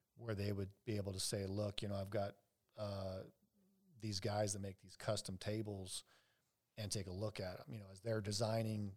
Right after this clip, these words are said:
you know, space for somebody, whether it's a commercial customer or a residential customer, they can, like, have you guys in as the portfolio. So one of the things I would say is to really pin down who your best customer is and then say, "Okay," 'cause we talked about,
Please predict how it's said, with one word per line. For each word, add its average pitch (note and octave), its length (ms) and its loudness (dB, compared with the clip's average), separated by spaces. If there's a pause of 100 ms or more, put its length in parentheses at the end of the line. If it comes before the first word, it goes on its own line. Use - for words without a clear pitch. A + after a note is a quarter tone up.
(220)
you A2 80 -14
know, G2+ 160 -14
space A2+ 380 2
for F#2+ 140 -2
somebody, G2 480 0
whether F#2+ 180 -4
it's - 160 -14
a - 40 -12
commercial G2 400 -4
customer G2+ 460 -2
or G2 140 -2
a F#2 40 -2
residential F#2 460 -2
customer, F#2+ 480 -4
they F2+ 160 -2
can, F#2 200 -4
like, F2+ 160 -10 (160)
have F#2 220 -6
you G2 100 -2
guys F#2 280 -2
in F#2 180 -6
as F2+ 100 -16
the - 80 -20 (120)
portfolio. A#2+ 560 2
So G2+ 280 -2 (360)
one D3 160 8
of C3 60 8
the - 60 2
things A#2+ 220 6
I A#2+ 120 12
would A2+ 160 8
say C3 440 10 (640)
is C3 200 4
to A#2 320 6 (1080)
really C#3+ 300 10
pin C3+ 260 8
down B2+ 220 8
who B2 120 8
your A#2+ 140 6
best A2+ 340 6
customer A2 600 4
is C#3 360 6
and A2+ 140 0
then A#2+ 140 -2
say, A2+ 200 2
"Okay," B2 440 4
'cause - 560 -14
we B2+ 80 -2
talked C3 280 10
about, B2 340 8